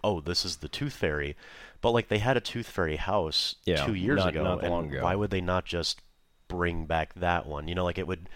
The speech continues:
Speaker 1: it would kinda, like, thematically tie everything together. Instead, it's like, this is very clearly, like,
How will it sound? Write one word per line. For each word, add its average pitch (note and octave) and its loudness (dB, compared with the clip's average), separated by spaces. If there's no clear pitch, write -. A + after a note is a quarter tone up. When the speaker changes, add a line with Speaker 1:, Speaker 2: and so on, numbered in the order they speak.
Speaker 1:
it G2 2
would F#2+ 2
kinda, G2+ 4
like, F#2 4
thematically E2 0
tie E2 0
everything D#2+ -2
together. B2 2
Instead, G2 4
it's - 0
like, F2+ 4
this E2+ 0
is E2 0
very E2 2
clearly, F2 0
like, D#2+ -2